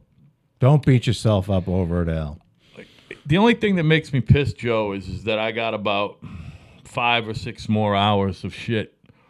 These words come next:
Speaker 2: of content that was pretty fucking good. So
Speaker 1: That's just useless.
Speaker 2: I am gonna go, it's useless, and I'm gonna go back and listen to it just to make notes as far as shit to talk about again.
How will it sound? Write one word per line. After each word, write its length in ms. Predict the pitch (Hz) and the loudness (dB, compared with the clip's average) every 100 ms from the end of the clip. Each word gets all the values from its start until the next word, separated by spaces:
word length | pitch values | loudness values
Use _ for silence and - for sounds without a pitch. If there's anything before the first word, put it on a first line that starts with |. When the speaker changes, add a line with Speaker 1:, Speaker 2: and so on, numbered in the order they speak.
| _ _ _ - - - | _ _ _ -16 -16 -14
Speaker 2:
of 220 | - 120 - | -8 -6 -4
content 680 | - 131 127 - 117 104 | -2 0 0 -2 -4 -4
that 140 | 107 - | -6 -6
was 180 | 107 - - | -6 -8 4
pretty 360 | - 143 143 117 | 6 8 4 0
fucking 440 | - 110 98 95 | -2 -6 -4 -8
good. 300 | 92 110 92 78 | -4 -4 -4 -4
So 300 | 117 101 - _ _ | -4 -6 -8 _ _
Speaker 1:
That's 220 | 104 82 | -10 -8
just 300 | - 107 - | -6 -6 -6
useless. 640 | 78 90 113 113 110 - - | -10 -8 -4 -2 -2 -2 0
Speaker 2:
I 100 | 147 | 2
am 280 | 160 208 202 | 4 2 2
gonna 160 | 170 | 2
go, 220 | 135 139 135 | 0 0 -2
it's 200 | 143 - | -6 -4
useless, 540 | 120 101 - 101 98 - - - | -4 -4 -6 -8 -8 -14 -18 -8
and 140 | 135 | -4
I'm 80 | 151 | -2
gonna 140 | 156 | -4
go 160 | 143 139 | -2 -2
back 300 | 123 123 117 | 0 -2 -4
and 100 | 110 | -6
listen 280 | 120 - 110 | -8 -6 -8
to 180 | 117 101 | -6 -8
it 100 | 85 | -8
just 280 | 117 107 - | -12 -10 -6
to 100 | 104 | -4
make 460 | 101 117 110 110 | 0 2 2 2
notes 340 | 117 110 107 - | 2 4 2 -4
as 160 | 98 | -8
far 300 | - 101 104 | -6 -4 -2
as 140 | 104 101 | -4 -6
shit 240 | - 113 | -8 -10
to 60 | 110 | -8
talk 340 | - 107 110 | -4 -4 -4
about 280 | 104 101 101 | -6 -4 -4
again. 440 | 92 107 104 95 | -6 -6 -6 -8